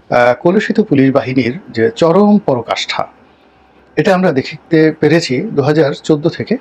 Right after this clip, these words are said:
দু হাজার চব্বিশ পর্যন্ত। এই সময়টিতে পুলিশ বাহিনী, র্যাব বাহিনী, আহ, এই বাহিনীগুলোকে মূলত ছাত্রলীগের বিকল্প হিসেবে বা ছাত্রলীগের অক্সিলারি ফোর্স হিসেবে, যুবলীগের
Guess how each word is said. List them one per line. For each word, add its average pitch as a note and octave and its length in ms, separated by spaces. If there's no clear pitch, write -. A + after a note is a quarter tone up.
দু B2 60
হাজার A2 180
চব্বিশ - 380
পর্যন্ত। - 400
এই F3+ 280
সময়টিতে G#3+ 500
পুলিশ D#3+ 220
বাহিনী, A#2+ 360
র্যাব A2+ 180
বাহিনী, A2+ 340
আহ, - 1300
এই G3 80
বাহিনীগুলোকে D3 680
মূলত D#3+ 240
ছাত্রলীগের F3+ 520
বিকল্প B2+ 340
হিসেবে G#2 480
বা C3+ 340
ছাত্রলীগের C#3+ 920
অক্সিলারি D3+ 420
ফোর্স - 320
হিসেবে, - 360
যুবলীগের D#3 480